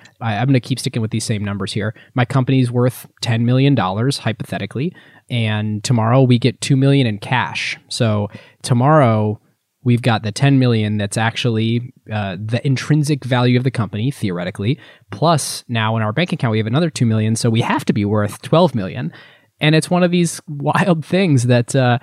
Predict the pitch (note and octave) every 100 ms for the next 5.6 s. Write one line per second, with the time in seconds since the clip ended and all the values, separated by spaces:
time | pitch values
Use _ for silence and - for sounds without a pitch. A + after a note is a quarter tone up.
0 | - - - C3 - C#3+ C#3 C3+ C3+ C3+
1 | B2+ - C3+ C3+ C#3+ C#3 C#3 A#2 B2 C3+
2 | C3 B2 A2 C3 - C#3 C3+ B2 A#2 A#2
3 | A#2 C3 B2+ A2 A2+ A#2 A#2 A#2 A#2 A#2
4 | A#2+ A#2+ A#2+ A#2 A#2 A2+ G2 A2+ - F3
5 | - - C3+ - -